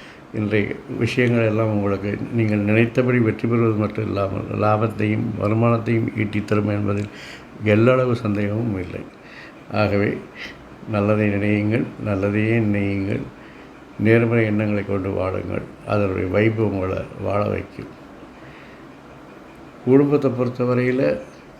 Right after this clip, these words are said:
சில பிரச்சனைகள், எதிர்ப்புகள் குடும்பத்துக்குள்ளே வந்து போகும்.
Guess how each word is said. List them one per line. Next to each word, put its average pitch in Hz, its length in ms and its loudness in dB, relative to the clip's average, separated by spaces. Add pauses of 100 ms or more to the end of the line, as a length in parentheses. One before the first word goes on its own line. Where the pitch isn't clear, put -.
(560)
சில 117 280 0
பிரச்சனைகள், 120 580 2 (340)
எதிர்ப்புகள் 117 500 0
குடும்பத்துக்குள்ளே 110 540 0
வந்து 104 220 2
போகும். 104 420 -4